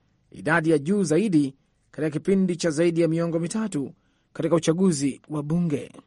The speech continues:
Na kiongozi wa China Xi Jinping amekutana na rais wa zamani wa Taiwan Mang Yingjiu mjini Beijing Jumatano, akihitimisha safari ya amani ya siku kumi na moja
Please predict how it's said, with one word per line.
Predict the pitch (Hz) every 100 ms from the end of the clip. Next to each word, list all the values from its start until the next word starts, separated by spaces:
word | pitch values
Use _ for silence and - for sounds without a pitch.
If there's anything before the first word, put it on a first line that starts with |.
| _ _ _ _ _ _ _ -
Na | 139 185 190
kiongozi | 208 208 233 269 247
wa |
China | 196 226 139 110 85
Xi | 117 202 214
Jinping | 165 202 196 233 156 - 50 _ _ _ _
amekutana | 95 95 - 175
na | 190
rais | 151 165 -
wa |
zamani | 147 151 156 156
wa |
Taiwan | - 135 123 165 208 233 233 _ _ _ -
Mang | 120 170 190 180
Yingjiu | 175 185 151 151 208 208 226
mjini | 196 180 139 165 160
Beijing | 160 143 175 175 165
Jumatano, | 156 165 165 214 220 139 98 - _ _ _ _ -
akihitimisha | - - 107 151 170 190 180
safari | - 123 165 165 165
ya | 151
amani | - 104 151 185 208
ya | 123
siku | - 135
kumi | 117 113
na | 101
moja | 156 156 131